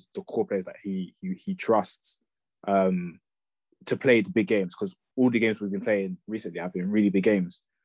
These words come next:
Um, and I, I, I just, that's not to say that certain man won't feature long term, I don't think, because he has given a lot of guys fair shots, and he lacks, he lacks some of the guys that haven't been playing, um, like Ocho, for example. But, um,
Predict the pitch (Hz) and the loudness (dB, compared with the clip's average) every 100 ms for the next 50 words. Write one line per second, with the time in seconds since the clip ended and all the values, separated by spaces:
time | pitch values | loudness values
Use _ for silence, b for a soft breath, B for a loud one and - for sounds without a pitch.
0 | _ _ 98 101 98 98 113 117 117 135 | _ _ 0 2 2 0 0 0 0 -2
1 | 123 135 143 143 139 127 135 135 117 98 | -2 -2 -2 -4 -2 -4 -4 -2 -2 -2
2 | 98 _ - - 104 107 104 101 98 - | -10 _ -12 -4 -2 -2 -2 -2 -4 -10
3 | - 113 - 101 98 95 107 95 92 - | -6 -6 -2 0 0 0 -2 0 -4 -6
4 | 98 85 - 95 95 92 110 107 104 98 | -6 -6 -8 -4 -2 2 2 2 2 2
5 | 92 _ _ - 104 101 95 101 - 98 | 0 _ _ 0 4 4 2 -2 0 -4
6 | 90 82 92 104 110 - - 104 123 - | -4 -4 0 2 0 -4 -8 0 0 0
7 | 113 98 95 85 - 104 90 92 90 104 | -4 -4 -4 -8 -8 -8 -4 -2 2 2
8 | 92 80 _ _ _ _ - 90 85 80 | 2 -2 _ _ _ _ -4 -2 -2 -8
9 | - 90 90 - - 90 82 80 90 80 | -8 -2 -2 -2 0 0 0 -4 -4 -4
10 | 80 98 92 95 90 82 | -4 -2 0 0 0 -4